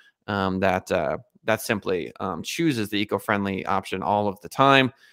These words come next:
But, uh, this idea is absolutely beautiful, this fuel-efficient route.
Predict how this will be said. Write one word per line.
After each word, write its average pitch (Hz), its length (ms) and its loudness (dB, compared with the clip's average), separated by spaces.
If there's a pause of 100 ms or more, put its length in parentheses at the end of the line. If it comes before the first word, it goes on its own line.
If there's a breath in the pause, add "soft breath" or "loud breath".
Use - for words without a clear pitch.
(240 soft breath)
But, 110 280 6
uh, 98 140 8
this 113 420 4
idea 104 420 4
is 92 240 0
absolutely 104 720 0
beautiful, 101 680 -2
this 104 160 -6
fuel-efficient 113 1120 -2
route. 98 720 0